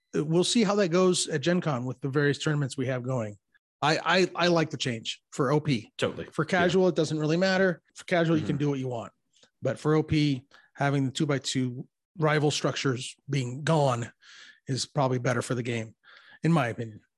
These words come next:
Speaker 2: Yeah, it's one of those things. It took me a while to really realize, but it's, the dynamic at the table is so different. And in a game where so much depends on what your, the other players are doing, having, having, like, you know,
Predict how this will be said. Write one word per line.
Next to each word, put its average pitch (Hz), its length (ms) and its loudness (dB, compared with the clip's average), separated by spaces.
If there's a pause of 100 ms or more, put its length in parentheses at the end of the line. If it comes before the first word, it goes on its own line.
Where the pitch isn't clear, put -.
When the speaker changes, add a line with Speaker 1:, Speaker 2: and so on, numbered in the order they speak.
Speaker 2:
Yeah, 87 280 -2
it's 131 120 -2
one 160 120 4
of - 40 -
those 120 120 0
things. 107 180 0
It 135 100 0
took 143 120 0
me 160 80 2
a 156 40 4
while 139 200 2
to 120 100 -8
really 107 240 -2
realize, 101 560 -2
but 92 300 -2
it's, - 440 -4 (340)
the 113 160 4
dynamic 120 400 0
at 107 80 0
the 101 60 -4
table 101 280 -2
is 95 100 -4
so 98 120 -2
different. 95 560 -4
And 110 300 0 (680)
in 156 100 2
a 156 60 2
game 143 380 -2
where 120 220 -2
so 135 340 -4
much - 560 -8 (360)
depends 117 560 -2
on 107 140 0
what 107 200 -2
your, 101 260 -2
the 104 180 -4
other 104 140 -4
players 98 360 -4
are 95 60 -8
doing, 113 460 -6 (580)
having, 120 360 0
having, 120 360 0
like, 104 340 -4
you 127 100 -4
know, 107 280 -2